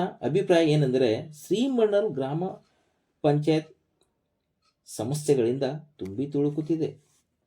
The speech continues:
ಸರಿಯಾದ ಸಮಯಕ್ಕೆ ಒಳಚರಂಡಿ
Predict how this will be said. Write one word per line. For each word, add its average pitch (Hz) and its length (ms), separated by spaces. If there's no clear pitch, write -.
ಸರಿಯಾದ 233 440
ಸಮಯಕ್ಕೆ 156 640
ಒಳಚರಂಡಿ 151 800